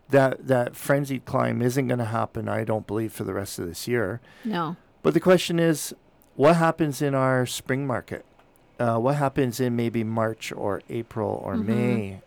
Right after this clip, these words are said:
Speaker 1: next year? And,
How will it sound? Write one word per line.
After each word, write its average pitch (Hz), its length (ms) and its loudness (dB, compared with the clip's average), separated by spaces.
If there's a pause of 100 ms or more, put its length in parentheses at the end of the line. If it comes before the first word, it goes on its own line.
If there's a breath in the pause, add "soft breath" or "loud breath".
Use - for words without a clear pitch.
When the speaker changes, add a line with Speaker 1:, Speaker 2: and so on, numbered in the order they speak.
Speaker 1:
next - 440 -10
year? 104 380 -4 (720 soft breath)
And, 143 600 4